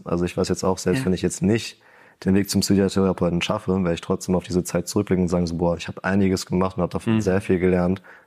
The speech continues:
Speaker 1: und weiß, was ich jetzt damit anderes auch machen kann." Aber so einen generellen Weg zu haben, wie du es auch gesagt hast, Shirley, da habe ich mir gedacht, so, "Ja,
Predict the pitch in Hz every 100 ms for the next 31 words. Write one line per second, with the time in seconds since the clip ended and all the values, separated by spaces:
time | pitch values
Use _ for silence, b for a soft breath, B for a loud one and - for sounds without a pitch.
0 | B 90 92 - 92 90 90 - 92 92
1 | 95 95 87 - 95 87 82 80 85 104
2 | - _ _ _ _ - 87 87 87 87
3 | 87 _ - 92 90 101 92 90 98 -
4 | 131 135 147 180 _ _ 95 92 92 92
5 | 90 87 98 - 117 - 113 113 113 -
6 | B B B - 87 82 87 85 - 80
7 | 80